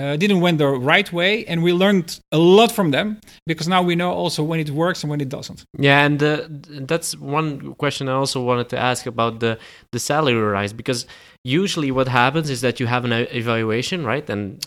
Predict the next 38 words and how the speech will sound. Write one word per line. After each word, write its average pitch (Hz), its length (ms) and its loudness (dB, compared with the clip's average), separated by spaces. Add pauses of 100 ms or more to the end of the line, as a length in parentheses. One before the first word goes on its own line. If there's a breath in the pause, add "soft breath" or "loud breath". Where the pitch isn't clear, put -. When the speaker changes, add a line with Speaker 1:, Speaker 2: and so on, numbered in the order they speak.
Speaker 2:
uh, - 40 -6
Speaker 1:
Yes, 135 200 -2
Speaker 2:
your 110 200 2
Speaker 1:
yes. 113 120 0
Speaker 2:
evaluation, 117 480 0
your 110 260 0 (120)
manager 110 460 2
or 101 160 4
whatever 104 400 0
says, 107 340 -2
"Okay, 107 260 -4
you 104 120 -4
did 104 240 0
all 110 160 0
right," 117 320 2
or 101 120 0
"You 101 120 -4
did 104 240 -6
good," 127 300 2
or, 98 180 0 (480 loud breath)
and 117 120 0
then 120 320 2 (280)
some 120 360 -2
arbitrary 117 600 2
number 113 320 2
comes 110 260 -2
up 107 180 2 (100)
that 107 200 -6
you 107 140 -6 (100)
can 104 200 -6
get 104 220 -2
the, 107 440 -2
a - 40 0
pay 117 240 2
raise 120 280 2
or 104 140 0
whatever. 120 420 0 (480 loud breath)
Um, 127 340 -2